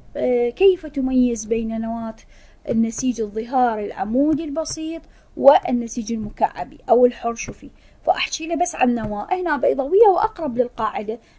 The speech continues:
مثل ما تشوفوه. هذا مكرر كلش هواي الرسم بالوزاري. السنة منهجكم أنتم المنهج عربي جابوا هذا الرسم، جابوا هذا الرسم، فش انتبهون يا أمي. زين، هسه اجيت هنا، هذا وين ألقاه؟ في بطانة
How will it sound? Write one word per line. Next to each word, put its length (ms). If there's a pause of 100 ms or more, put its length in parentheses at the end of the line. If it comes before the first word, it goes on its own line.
(120)
مثل 180
ما 100
تشوفوه. 520
هذا 120
مكرر 380
كلش 340
هواي 240
الرسم 340
بالوزاري. 540 (360)
السنة 460 (220)
منهجكم 600
أنتم 300 (360)
المنهج 380
عربي 360
جابوا 340
هذا 240
الرسم، 300 (920)
جابوا 220
هذا 260
الرسم، 300 (1300)
فش 160
انتبهون 540
يا 140
أمي. 240 (320)
زين، 240 (600)
هسه 260
اجيت 340
هنا، 200 (1400)
هذا 200
وين 280
ألقاه؟ 240
في 140
بطانة 440